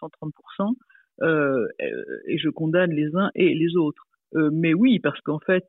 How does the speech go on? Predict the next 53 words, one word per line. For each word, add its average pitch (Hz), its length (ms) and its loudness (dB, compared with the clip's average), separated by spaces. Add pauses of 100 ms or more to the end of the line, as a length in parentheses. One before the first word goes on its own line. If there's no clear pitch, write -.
euh, 131 140 0 (240)
il 147 120 -6
faut 160 120 -4
que 156 60 -6
les 156 80 -4
communautés 151 500 -4
musulmanes 147 640 -2 (140)
sachent, 220 320 0 (240)
euh, 147 60 -2
que 156 100 -2
des 139 160 -2
fonds 190 220 -4
sont 147 200 -8
à 139 60 -4
leur 139 160 -6
disposition, 139 640 -6
que 196 100 -6
ce - 160 -18
soit 151 120 -4
pour 131 160 -8
des 135 80 -14
caméras 139 440 -8
ou 147 60 -4
pour - 140 -14
des 139 160 -14
services 135 240 -12
de 135 80 -12
sécurité. 135 640 -4 (260)
Je - 100 -20
pense 147 140 -6
que - 160 -10
c'est - 120 -12
très - 220 -6
important, 208 540 -4 (340)
euh, 135 200 -2
de 139 140 -2
rappeler, 226 680 0 (100)
euh, 135 160 -4
que - 80 -4
l'État 139 480 0
est 131 60 -2
là 170 260 0
pour - 160 -10
protéger 147 400 -6
les 131 120 -6
lieux 135 180 -8
de - 160 -20
culte, 233 340 2
euh, 131 140 -2 (400)
et, 151 280 2
euh, - 200 -6 (160)
et, 147 280 -2
euh, 131 220 -8